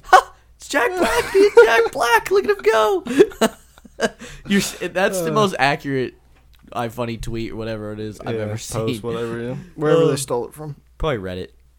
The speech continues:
Speaker 2: Probably.
Speaker 1: M-,
Speaker 2: In the
Speaker 1: knowing
Speaker 2: fucking
Speaker 1: Re-, Reddit people are funny as
Speaker 2: Yeah.
Speaker 1: hell. Okay.
Speaker 2: Your number four?
Speaker 1: My number four is Shrek.
Speaker 2: Ah, that's a good one.
Speaker 1: And I think Shrek is surviving.
Speaker 2: I think it will.
Speaker 1: I think it is, and I think,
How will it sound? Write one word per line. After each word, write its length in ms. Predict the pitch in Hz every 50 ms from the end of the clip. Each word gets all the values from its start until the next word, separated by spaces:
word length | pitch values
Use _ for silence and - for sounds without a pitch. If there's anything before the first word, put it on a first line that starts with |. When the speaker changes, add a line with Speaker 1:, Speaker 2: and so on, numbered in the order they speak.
| _ _ - _ - -
Speaker 2:
Probably. 380 | - 120 113 110 104 113 113 113
Speaker 1:
M-, 60 | 123
Speaker 2:
In 60 | 127 127
the 60 | 113
Speaker 1:
knowing 300 | - 131 147 156 143 120 101 101
Speaker 2:
fucking 200 | 92 - 98 113
Speaker 1:
Re-, 160 | 135 147 165
Reddit 160 | 160 - -
people 280 | - 120 110 - - 98
are 80 | 95 95
funny 320 | - - 95 90 92 87
as 100 | 90 92 -
Speaker 2:
Yeah. 60 | -
Speaker 1:
hell. 180 | 87 87 92 - _ _ - _ _ -
Okay. 260 | - 156 151 139 113 - _ _ -
Speaker 2:
Your 120 | 135 131
number 200 | 131 131 131 123
four? 280 | - - 143 135 131 135 - - - - -
Speaker 1:
My 100 | 147 156
number 140 | 165 160
four 260 | 143 - - 139 131 -
is 120 | 110 113
Shrek. 500 | - - - - - 92 90 87 - - - - - _ _ _ _ _ _ _ - -
Speaker 2:
Ah, 500 | - 139 151 151 147 - - - - - _ _ _ _
that's 120 | - 160 196
a 40 | 233
good 180 | 269 381 392 370
one. 140 | 147 120 - _ _ -
Speaker 1:
And 140 | 147 160 165
I 80 | 165 170
think 160 | 180 214 208
Shrek 340 | - - - 185 170 170 -
is 120 | 160 143 -
surviving. 560 | - 127 110 113 101 98 98 90 90 - - _ _ _ _ _ - - -
Speaker 2:
I 60 | 185
think 180 | 190 - 233 196
it 80 | 165 135
will. 280 | 135 147 170 143 - _ _ _ _ -
Speaker 1:
I 100 | - 120
think 180 | 113 139 127 120
it 100 | 120 -
is, 280 | 110 123 123 123 -
and 80 | 113 101
I 60 | 107
think, 280 | 98 104 104 95 -